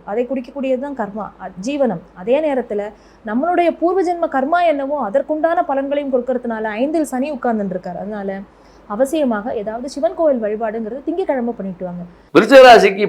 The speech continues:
Speaker 2: பாத்தீங்கன்னா இரண்டாம் வீடு, ஆ, இரண்டாம் வீட்டை வந்து குரு பாக்குறாரு. அப்ப தன குடும்ப ஸ்தானம் நல்லாவே இருக்கும், பணம் காசுகள்லாம் வந்து சேரும். அதனால தொ-, தொழில் இதெல்லாம் நல்லாவே இருக்கு உங்களுக்கு. ஆ, மூன்றாம் வீடு குரு பார்வைக்கு மூன்று, நான்காம் வீட்டை பாக்குறாரு.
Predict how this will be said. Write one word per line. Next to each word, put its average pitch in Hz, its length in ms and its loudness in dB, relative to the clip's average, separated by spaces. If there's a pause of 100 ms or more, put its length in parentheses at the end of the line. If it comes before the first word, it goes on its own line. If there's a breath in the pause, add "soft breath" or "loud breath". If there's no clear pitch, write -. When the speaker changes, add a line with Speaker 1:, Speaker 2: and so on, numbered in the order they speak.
Speaker 2:
பாத்தீங்கன்னா 175 400 8
இரண்டாம் 185 400 8
வீடு, 127 380 8
ஆ, 110 220 12
இரண்டாம் 214 420 10
வீட்டை 190 260 10
வந்து 160 300 8
குரு 147 160 4
பாக்குறாரு. 98 480 6
அப்ப 143 400 10
தன 180 240 8
குடும்ப 226 260 8
ஸ்தானம் 160 340 8
நல்லாவே 147 380 10
இருக்கும், - 340 2
பணம் 175 240 8
காசுகள்லாம் 147 460 10
வந்து 127 180 6
சேரும். 110 480 8
அதனால 180 600 10
தொ-, 147 220 2
தொழில் 151 520 10
இதெல்லாம் 135 320 6
நல்லாவே 135 300 10
இருக்கு 110 180 2
உங்களுக்கு. 101 360 -2 (720 soft breath)
ஆ, 156 140 12
மூன்றாம் 185 500 8
வீடு 131 240 8
குரு 143 420 8
பார்வைக்கு 113 540 6
மூன்று, 135 600 2
நான்காம் 175 460 8
வீட்டை 147 200 4
பாக்குறாரு. 104 540 2